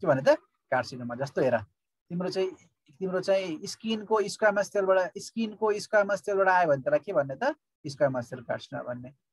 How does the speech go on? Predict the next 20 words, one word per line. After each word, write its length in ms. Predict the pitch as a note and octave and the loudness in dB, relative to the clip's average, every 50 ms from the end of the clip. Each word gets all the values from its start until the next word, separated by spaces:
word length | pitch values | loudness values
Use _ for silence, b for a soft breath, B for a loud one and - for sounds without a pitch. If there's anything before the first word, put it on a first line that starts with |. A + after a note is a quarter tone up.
| _ F#3+ | _ -10
स्किनको 340 | F#3 - - G#3+ G3+ G3 G3 | -10 -8 -6 -6 -2 -2 0
जुन 180 | F#3+ G#3 F3+ D#3+ | 0 0 0 4
बेसल 320 | G3 G3+ - A3 G3+ G3 | 4 4 6 6 6 6
लेयर 200 | F#3+ F#3 E3+ D3 | 6 6 6 4
हुन्छ 200 | C3 C3 C#3 B3 | 2 0 -2 -2
नि, 140 | C#4 A3 - | -2 -2 -2
त्यहाँबाट 480 | - _ _ _ - F#3+ G3 F#3+ F#3 | -6 _ _ _ 0 4 4 6 6
आयो 200 | F#3 F3 F3 E3 | 6 6 6 4
भने 140 | C#3+ C#3+ C#3 | 2 2 2
त्यसलाई 180 | C3+ G3 - - | 2 2 2 2
के 120 | F#3+ F#3 | 2 0
भन्ने 200 | D#3 C#3 C3+ C3+ | -2 0 -2 -2
त? 180 | C#3+ B3 D4 D4+ _ _ _ - D3 | -2 -2 -4 -4 _ _ _ -14 -6
बेसल 320 | C3+ C3+ C#3+ C#3+ D3 C3 | -2 0 0 2 0 -2
सेल 200 | B2 A#2+ C3+ B2+ | -2 -2 -8 -8
कार्सिनोमा 520 | A#2 - A#2+ A#2 - - - C3 B2+ B2+ B2+ | -6 -6 -8 -8 -8 -10 -14 -14 -12 -12 -14
भन्ने। 200 | B2+ B2+ B2+ C#3 | -14 -16 -16 -16
ग्ल्यान्डबाट 520 | C3+ C3+ D3+ E3 F#3 G3 G#3 G#3 G3+ G3+ | -6 0 2 4 6 6 4 4 4 4
आयो 260 | G3+ F#3+ F3+ F3+ E3+ | 6 6 6 4 4
भने 240 | D3+ C#3+ F#3 B3+ C#4+ | 4 4 4 2 -2